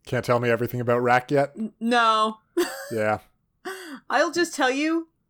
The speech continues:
Speaker 2: the first sentence, which
Speaker 1: Good.
Speaker 2: I, I am delighted by. <laughs> Powerful warlock who dispensed magic like drugs, getting both Willow and Amy Madison hooked on it.
Speaker 1: Ooh, Madison. Very
Speaker 2: Yeah,
Speaker 1: nice.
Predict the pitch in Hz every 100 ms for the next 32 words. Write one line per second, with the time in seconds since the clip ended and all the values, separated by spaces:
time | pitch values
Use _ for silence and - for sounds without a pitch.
0 | - 247 240 302 285 - - 262 208 190
1 | 330 - - _ 196 196 117 233 196 196
2 | - 202 214 190 170 160 147 139 139 160
3 | - - - _ _ - 247 302 349 311
4 | 226 233 269 175 165 - 240 214 214 -
5 | 240 247 - 196 208 247 220 185 165 185
6 | 170 170 165 185 190 156 156 - - _
7 | _ _ _ - 220 254 277 285 254 285
8 | 262 196 190 196 220 254 220 220 214 214
9 | 196 214 - 254 - 170 160 160 160 -
10 | - _ _ _ - - - 170 262 123
11 | 143 247 131 110 95 87 - 349 698 -
12 | 202 180 147 -